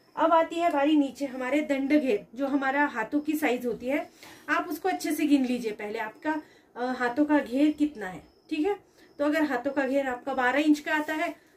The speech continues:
तो आपको छह इंच लेना है, चौदह इंच का आता है, तो सात इंच का लेना है। आपका जो भी हाथों का घेर आता है, उसका आपको आधा करना है, ठीक है।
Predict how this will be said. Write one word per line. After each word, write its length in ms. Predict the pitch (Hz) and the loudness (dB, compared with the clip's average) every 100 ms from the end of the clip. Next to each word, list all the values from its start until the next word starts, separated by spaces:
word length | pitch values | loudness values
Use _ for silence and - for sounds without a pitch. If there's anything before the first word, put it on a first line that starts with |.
| _ | _
तो 60 | 233 | -10
आपको 220 | 220 277 | -6 -6
छह 160 | 247 | -2
इंच 220 | 277 294 285 | 2 2 4
लेना 260 | 277 269 | 4 4
है, 200 | 262 285 - _ - | -2 -4 -6 _ -6
चौदह 240 | 277 277 | -2 4
इंच 200 | 302 302 | 6 4
का 120 | - 302 | 4 -2
आता 180 | 302 | 0
है, 160 | 302 320 | -2 -2
तो 140 | 311 | -4
सात 300 | 254 269 247 | -4 -2 2
इंच 140 | 294 294 | 2 2
का 120 | 277 | -2
लेना 200 | 262 254 | -2 0
है। 60 | 262 | -2
आपका 200 | 254 294 | -2 -2
जो 220 | 247 311 | 0 4
भी 220 | 359 359 - - - 214 - - | 6 4 0 -16 -20 -20 -20 -8
हाथों 300 | 277 277 302 | -4 0 0
का 140 | 311 | 2
घेर 220 | 269 285 | 2 4
आता 200 | 277 285 | 2 4
है, 100 | 302 | 4
उसका 380 | 294 285 - 339 | 2 0 -4 0
आपको 200 | 294 - | 0 0
आधा 260 | 320 240 196 | 0 2 -2
करना 280 | 196 180 175 | -4 -6 -6
है, 100 | 175 | -2
ठीक 180 | 302 302 | 0 0
है। 180 | 392 | -2